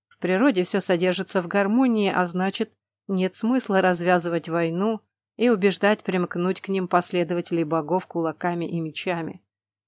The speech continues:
Никто не хочет кровопролития. Все хотят только мира.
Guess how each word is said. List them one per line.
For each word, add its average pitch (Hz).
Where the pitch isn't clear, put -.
Никто -
не 175
хочет 190
кровопролития. 175
Все -
хотят 196
только 165
мира. 175